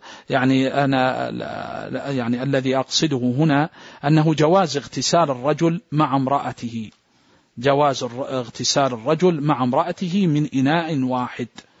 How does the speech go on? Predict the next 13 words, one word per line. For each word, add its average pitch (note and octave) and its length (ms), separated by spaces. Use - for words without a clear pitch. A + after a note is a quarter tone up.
أما D3 180
مسألة C3+ 420
العورة C3+ 360
وكذا G3+ 380
هذا A3+ 220
عد D3 240
له D3+ 300
حديث C#3+ 360
آخر A#2 360
ما D3 120
نتكلم B2+ 460
عنه A#2 160
الآن، E3 340